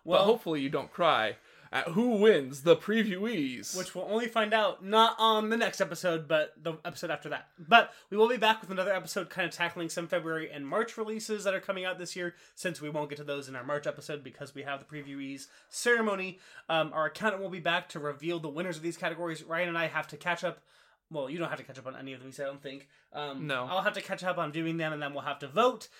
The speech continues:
Speaker 2: and that, those will be announced on that episode. But in the meantime, thank you for listening to this episode, and if you wanna go back and listen to some of our previous episodes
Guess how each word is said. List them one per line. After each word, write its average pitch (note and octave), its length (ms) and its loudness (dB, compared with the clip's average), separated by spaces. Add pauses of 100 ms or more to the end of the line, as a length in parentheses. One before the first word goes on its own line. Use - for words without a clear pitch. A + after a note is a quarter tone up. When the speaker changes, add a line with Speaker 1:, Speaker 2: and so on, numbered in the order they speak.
(160)
Speaker 2:
and D3+ 240 -4
that, D#3 320 -6
those F3+ 160 -4
will F#3 80 -14
be E3 80 -2
announced D#3 320 -4
on D3+ 100 -6
that D3 200 -4
episode. E3 560 -2
But E3+ 160 -2
in G3 120 -4
the G#3 60 -2
meantime, C4+ 600 2 (200)
thank A3+ 180 -2
you G#3+ 60 -4
for G#3+ 160 -4
listening F#3 460 -6
to C#3+ 260 -6
this F#3+ 200 -6
episode, G3 360 -4
and D#3 100 -10
if D#3 120 -10
you D#3 80 -6
wanna D#3+ 160 -6
go D#3 100 -8
back D3+ 240 -4
and E3 60 -10
listen D3+ 180 -12
to - 80 -16
some D3 140 -12
of C#3+ 60 -14
our C3+ 100 -6
previous A3 400 -8
episodes F#3+ 540 -8